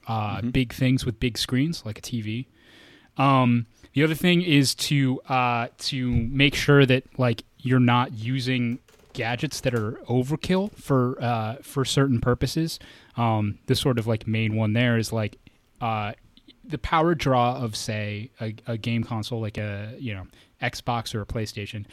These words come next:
Speaker 1: is way higher than that of a, uh, Fire Stick if you're gonna be streaming stuff, right? And so that's, that's something
Speaker 2: Sure.
Speaker 1: to, to keep in mind. Um, there's,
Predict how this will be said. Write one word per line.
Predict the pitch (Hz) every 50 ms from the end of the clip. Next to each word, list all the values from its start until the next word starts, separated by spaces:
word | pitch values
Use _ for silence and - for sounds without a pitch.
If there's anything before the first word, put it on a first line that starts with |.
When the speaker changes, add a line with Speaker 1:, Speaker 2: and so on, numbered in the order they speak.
| - - - - -
Speaker 1:
is | - 139 131
way | 151 160 160
higher | 151 165 160 160 156 143
than | 123 123 117
that | 117 117 113 107 - -
of | - 117 110 107
a, | - - 110 110 107 104 104 110 -
uh, | - 110 110 104 104 101 98 101 104 - _ -
Fire | - - 143 139 135 123
Stick | 110 - - - 90 87 - -
if | - 110 98
you're | 117 104
gonna | 110 110
be | 107 110 110 110 - _
streaming | - - - - 123 123 123 120 113 110 107 104 101 - _ - - - - - _ _
stuff, | - - - 110 95 90 90 - - _
right? | - 117 110 113 - - _ _
And | - 131 117
so | - 135
that's, | 120 120 113 - - - - -
that's | 143 131 -
something | - 139 113 - 120 110
Speaker 2:
Sure. | 110 107 104
Speaker 1:
to, | - - - - - - - _
to | - -
keep | - - 131 117 -
in | 110
mind. | 110 110 107 104 104 104 - - _ _ _ _ -
Um, | 123 113 110 104 104 110 117
there's, | 117 113 104 101 113 -